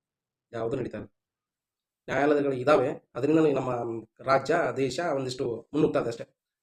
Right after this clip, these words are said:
ಸ್ವಲ್ಪ ನ್ಯಾಯಾಲಯ ಇನ್ನೂ ಉಳಿಯೋದ್ರಿಂದ ಸಂವಿಧಾನ, ಸಂವಿಧಾನ ಉಳಿದಿದೆ. ಪ್ರಜಾವಾಣಿಯಲ್ಲಿ ಯು ಜಿ ಸಿ ಅಂತೇಳಿ ಒಂದು,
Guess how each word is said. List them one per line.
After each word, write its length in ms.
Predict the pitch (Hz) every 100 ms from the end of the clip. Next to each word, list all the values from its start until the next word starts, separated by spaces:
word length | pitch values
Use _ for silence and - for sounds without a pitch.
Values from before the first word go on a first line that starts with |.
| _ _
ಸ್ವಲ್ಪ 160 | - 131
ನ್ಯಾಯಾಲಯ 600 | 123 139 147 143 143 139
ಇನ್ನೂ 180 | 131
ಉಳಿಯೋದ್ರಿಂದ 460 | 131 135 143 127 123
ಸಂವಿಧಾನ, 400 | 147 123 123 123 156 226 - _ _
ಸಂವಿಧಾನ 360 | - 123 120 143 214 -
ಉಳಿದಿದೆ. 520 | 123 110 113 110 _ _ _ _ _ _ _ -
ಪ್ರಜಾವಾಣಿಯಲ್ಲಿ 960 | 151 185 170 160 180 170 - - - -
ಯು 140 | 160
ಜಿ 100 | 160
ಸಿ 300 | 160 165 147
ಅಂತೇಳಿ 240 | 139 135 131
ಒಂದು, 420 | 120 113 110